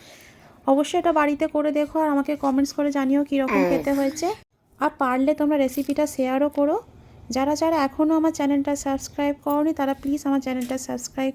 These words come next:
করে দিও। আর এই ভিডিও শেষে অবশ্যই আমার ভিডিওটা একটা লাইক করে দিও। দেখো, রান্নাটা আমার একদম হয়ে গেছে। এবার নুন ঝাল টেস্ট করে লেবুর রস দিয়ে আমি নামিয়ে ফেলবো আর গরম ভাতের সাথে পরিবেশন করব।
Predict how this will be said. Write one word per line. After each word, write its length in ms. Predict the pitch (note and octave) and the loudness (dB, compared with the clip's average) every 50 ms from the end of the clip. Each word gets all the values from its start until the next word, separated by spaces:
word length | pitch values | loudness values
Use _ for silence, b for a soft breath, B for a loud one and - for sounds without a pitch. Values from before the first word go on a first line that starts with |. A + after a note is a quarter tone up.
| C4 - | -4 -4
করে 200 | C#4 C4+ C#4 C4+ | -4 -2 -2 -2
দিও। 280 | - C#4+ D#4+ F4+ G#4 G#4+ B B B B B B B - | -2 -2 -2 -2 -4 -6 B B B B B B B -6
আর 140 | A3 A3 | -4 -2
এই 120 | A#3 A#3+ A#3+ | 0 0 -2
ভিডিও 420 | A3 - C#4 C4 D4 D4+ D#4+ D#4+ | 0 0 -2 0 2 2 0 0
শেষে 360 | D#4+ - - D4+ D4 - E4 | 0 -2 -4 -4 -4 -2 -2
অবশ্যই 460 | D#4 C#4+ C4+ C#4 C#4+ - - E4+ E4+ E4 | -2 0 0 0 -2 -2 -4 -2 -2 0
আমার 200 | D#4+ D4+ D4+ D4 | 0 2 2 2
ভিডিওটা 380 | C#4 C#4 B3 C4 C4 B3+ C4+ | 2 2 2 0 0 0 -2
একটা 160 | B3+ B3+ C4+ | -2 -2 -2
লাইক 300 | B3 A#3+ A#3 A#3 A#3+ A#3+ A#3+ - | -2 0 0 0 -2 -2 -4 -4
করে 220 | - C4 C4 C4 | -2 -2 -2 -2
দিও। 260 | B3+ C#4 C#4 D4+ F#4+ A4+ - _ _ _ _ b b b b b b b b b b b - - | -2 -2 -2 -2 -2 -6 -8 _ _ _ _ b b b b b b b b b b b -12 -8
দেখো, 200 | - C4+ C4+ - | -6 -4 -2 0
রান্নাটা 340 | E4+ D#4+ C#4+ C4+ C#4 C#4+ D4 | 2 2 4 4 2 2 2
আমার 140 | D4 D4 D4 | 2 2 2
একদম 240 | D4 C#4 C#4+ D4+ C#4+ | 2 2 2 2 2
হয়ে 260 | C4 C4 C4+ C4+ C4+ | 2 2 2 2 2
গেছে। 240 | C4+ C#4 C#4 - D#4 | 2 0 0 0 0
এবার 140 | C#4+ C#4+ C4+ | 2 2 2
নুন 280 | C4 C4+ C#4 C#4+ C#4 | 4 4 4 4 4
ঝাল 240 | C4+ C4 C4 C4 C4+ C4 | 2 2 0 -2 -2 -2
টেস্ট 260 | - C4 B3+ B3 - | -2 -4 -4 -4 -6
করে 240 | - - C#4 D4+ E4 | -6 -4 -4 -2 -2
লেবুর 320 | D#4 C4 B3 B3 B3+ C4 B3+ | 0 0 0 0 0 -2 -2
রস 200 | B3+ B3 B3 B3 | -2 -2 -2 -4
দিয়ে 120 | B3 - C4+ | -2 -2 0
আমি 120 | C4+ C#4 | 0 0
নামিয়ে 360 | C4 C4 C4+ C4 C4 C4+ C#4 | 0 0 0 0 0 0 0
ফেলবো 340 | C#4 - D4 C#4+ C#4+ C#4+ F#4 A#4 B4 B B B B B B B | 0 0 0 -2 0 0 -2 -4 -4 B B B B B B B
আর 60 | - G#3+ - | -12 -8 -2
গরম 340 | - B3 B3+ C4+ D4 D#4 D4+ | 0 2 2 2 2 2 2
ভাতের 240 | C#4 C4+ C4 C#4 | 0 0 0 -2
সাথে 260 | C#4 - D4 C#4+ D4 D4 | -4 -4 -6 -6 -4 -2
পরিবেশন 500 | C#4+ C#4+ C4+ C#4 C#4 C#4+ C#4+ - D4 D4+ | -2 0 0 0 0 -2 -2 -4 -4 -4
করব। 340 | - D4+ D#4 D#4 D#4+ G4 | -2 -4 -4 -4 -6 -8